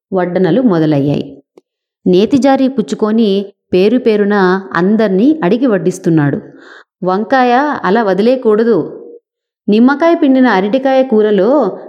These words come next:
కరివేపాకు రుచి తమకు తెలియంది కాదు"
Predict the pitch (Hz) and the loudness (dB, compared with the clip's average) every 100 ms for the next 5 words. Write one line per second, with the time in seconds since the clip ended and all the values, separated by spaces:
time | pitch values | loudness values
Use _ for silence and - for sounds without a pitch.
0 | - 208 190 226 254 247 240 240 233 233 | -8 -2 0 2 2 0 -2 -4 -4 -2
1 | 196 190 190 220 262 - 196 196 208 185 | -2 -2 0 0 0 0 -2 -2 -2 0
2 | 185 226 254 247 190 196 160 | 0 2 2 0 -2 0 -2